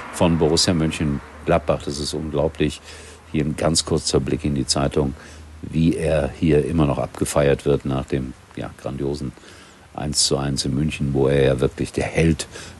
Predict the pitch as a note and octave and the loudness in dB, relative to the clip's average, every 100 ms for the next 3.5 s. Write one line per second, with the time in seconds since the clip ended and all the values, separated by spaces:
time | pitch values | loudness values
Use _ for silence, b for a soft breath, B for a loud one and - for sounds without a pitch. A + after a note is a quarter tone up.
0 | - - - - - - C#2 C#2+ - - | -10 -2 -2 -2 0 0 0 -2 -2 -4
1 | - - - A#1+ C#2+ - D2 C2 - G2+ | -6 -10 -8 -4 -2 0 -2 -2 2 4
2 | F#2+ - - - - - - - G2 E2 | 4 0 -14 -20 -20 -16 -6 -4 -2 -2
3 | D2+ D#2+ D#2+ D#2+ C#2+ | -2 -2 0 0 0